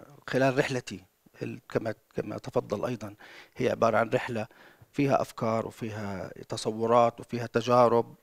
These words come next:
أخطأنا في بعضها وقد نكون نجحنا في أخرى. المهم، هي هذه الرحلة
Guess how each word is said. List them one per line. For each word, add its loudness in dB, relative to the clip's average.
أخطأنا 0
في -4
بعضها 0
وقد -8
نكون -8
نجحنا -6
في -6
أخرى. -6
المهم، 0
هي 4
هذه 0
الرحلة 2